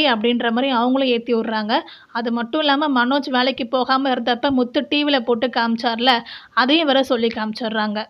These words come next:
அண்ணாமலை உடனே டென்ஷன் ஆயிட்டாரு. "எல்லாரும் கொஞ்சம் அமைதியா இருங்க, நான் கேக்குறேன்" அப்படின்னு சொல்லிட்டு முத்துவை கேக்குறாங்க. "காரை வித்தியாப்பான்னு?" கேக்குறாங்க. "ஆமாப்பா, காரை வித்துட்டேன், எனக்கு ஒரு பிரச்சனை, அதனால காரை வித்துட்டேன், உங்ககிட்ட நான் சொல்லல, உங்களுக்கே உடம்பு முடியல,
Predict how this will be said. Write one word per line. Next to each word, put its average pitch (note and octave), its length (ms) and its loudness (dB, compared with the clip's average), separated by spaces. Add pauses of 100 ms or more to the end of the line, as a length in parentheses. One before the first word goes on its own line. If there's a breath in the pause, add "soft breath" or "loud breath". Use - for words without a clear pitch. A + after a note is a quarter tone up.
(200)
அண்ணாமலை D4 480 2
உடனே A#3 220 4
டென்ஷன் A#3 420 2
ஆயிட்டாரு. G#3+ 300 0
"எல்லாரும் B3+ 320 4
கொஞ்சம் C4 300 4
அமைதியா A#3+ 360 4
இருங்க, A3+ 420 2 (200 loud breath)
நான் B3 300 4
கேக்குறேன்" C4 380 4
அப்படின்னு A3+ 240 0
சொல்லிட்டு A3+ 380 -2
முத்துவை A#3+ 420 2
கேக்குறாங்க. G#3+ 420 -2 (260 loud breath)
"காரை C#4+ 340 4
வித்தியாப்பான்னு?" B3+ 640 2
கேக்குறாங்க. A3 440 0
"ஆமாப்பா, C4 440 4
காரை A#3+ 340 4
வித்துட்டேன், A3 460 -2 (260 loud breath)
எனக்கு A#3 240 0
ஒரு A3 100 0
பிரச்சனை, A#3+ 460 0
அதனால B3 260 4
காரை A#3+ 360 2
வித்துட்டேன், A3+ 300 0
உங்ககிட்ட B3 340 2
நான் B3 280 0
சொல்லல, A#3+ 360 2 (320 loud breath)
உங்களுக்கே C#4 440 4
உடம்பு C4 400 6
முடியல, A#3 260 4